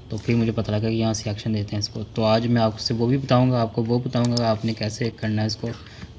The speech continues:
तो बिना टेंशन करते हैं शुरू। तो let's start now। यस,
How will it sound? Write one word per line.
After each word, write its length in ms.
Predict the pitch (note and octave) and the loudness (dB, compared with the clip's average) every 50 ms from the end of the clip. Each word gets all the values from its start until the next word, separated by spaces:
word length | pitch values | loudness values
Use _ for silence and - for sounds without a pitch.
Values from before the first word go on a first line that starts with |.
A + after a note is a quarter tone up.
| - | -4
तो 100 | - A#2 | -2 0
बिना 260 | A2 G#2+ A#2 A#2 B2 B2 | 0 2 2 4 4 4
टेंशन 280 | A2+ A#2 A2+ A2+ A#2+ | 2 2 0 0 -2
करते 300 | A#2 - A2 G#2+ G#2 A#2 | -2 -2 -2 -2 0 -2
हैं 80 | A#2 A#2 | -2 -2
शुरू। 340 | - - B2 B2 C3 C3+ C3 B2+ - - - - - - | 0 0 0 2 2 2 2 0 -4 -10 -18 -16 -10 -6
तो 80 | - G#2 G#2 G#2 G#2 G#2+ | -4 -2 -2 -2 -2 -2
let's 240 | G#2 A2 A2+ A#2 - | -2 -2 -2 -4 -4
start 500 | - B2+ A#2+ A#2+ A#2+ - - - - A#2+ | -2 -2 -2 -2 -4 -6 -14 -8 -4 -2
now। 240 | A2+ A2+ A2 G#2 F#2+ - - - - - - - - B2 | 0 0 0 -2 -4 -6 -12 -16 -20 -20 -16 -8 -4 -2
यस, 380 | A#2 G#2 F#2+ - - - - | -2 -2 -4 -6 -10 -14 -16